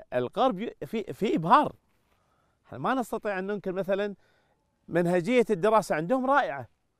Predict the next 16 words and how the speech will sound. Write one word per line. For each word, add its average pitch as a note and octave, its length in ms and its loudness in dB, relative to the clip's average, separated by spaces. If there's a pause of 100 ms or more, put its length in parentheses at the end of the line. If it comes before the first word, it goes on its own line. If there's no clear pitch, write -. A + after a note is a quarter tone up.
(460)
طرق A3 240 4
البحث F#3 320 2
العلمي G3 340 0
عندهم F3 300 -2
صراحة F#3+ 360 -4
متميزة، D4 600 -4 (1000)
الأشياء F3 500 2
اللي G3 100 2
يوفرونها F#3+ 500 0
للشخص F3 380 -4
اللي E3+ 160 -2
هناك، F3+ 360 -2 (320)
اللجوء F3+ 440 2
السياسي G3+ 480 0
عندهم D#3+ 280 -6
متميز، D4 600 -4